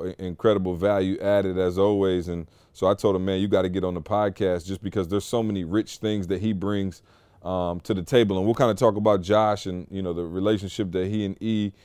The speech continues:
you know, started and how Josh, you know, grew the relationship with the rest of the team.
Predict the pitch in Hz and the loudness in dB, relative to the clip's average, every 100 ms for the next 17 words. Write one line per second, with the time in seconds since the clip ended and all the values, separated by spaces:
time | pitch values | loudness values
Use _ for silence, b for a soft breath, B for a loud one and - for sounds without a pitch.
0 | b b b 98 104 95 - 113 113 107 | b b b -2 0 -2 0 6 6 6
1 | 104 95 87 107 107 90 104 104 98 - | 4 0 -2 0 0 2 2 0 -4 -8
2 | 101 87 95 101 98 101 104 98 - 90 | -4 -2 0 0 2 2 0 -2 -4 -4
3 | 90 90 98 101 95 85 - 120 120 95 | -4 -2 -2 -2 -6 -10 -4 -2 -2 -4